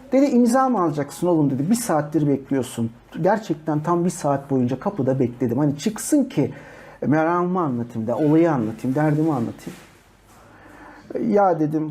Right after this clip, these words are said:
"hocam," dedim, "bana," dedim, "beş dakika verirseniz beş dakikada her şeyi anlatacağım size." dedim. Ondan sonra Levent Hoca da gırgır şamata ortamında, arka herhalde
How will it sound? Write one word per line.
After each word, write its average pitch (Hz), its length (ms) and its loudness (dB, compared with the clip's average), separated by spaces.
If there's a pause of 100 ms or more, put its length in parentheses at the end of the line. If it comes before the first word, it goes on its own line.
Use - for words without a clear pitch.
"hocam," 147 420 0
dedim, 117 300 -4 (640)
"bana," 185 300 0
dedim, 151 360 0 (320)
"beş 220 360 0
dakika 123 440 -6 (160)
verirseniz 147 720 0 (120)
beş 202 260 -2
dakikada 131 400 -4
her 180 240 0
şeyi 151 280 -2
anlatacağım 117 580 -4
size." 107 220 -10
dedim. 98 280 -10 (720)
Ondan 113 280 0
sonra 208 340 -4 (120)
Levent 269 380 2
Hoca 262 220 0
da 220 100 2 (240)
gırgır 214 300 2
şamata 226 400 0
ortamında, 151 560 2
arka 202 240 2
herhalde 233 360 2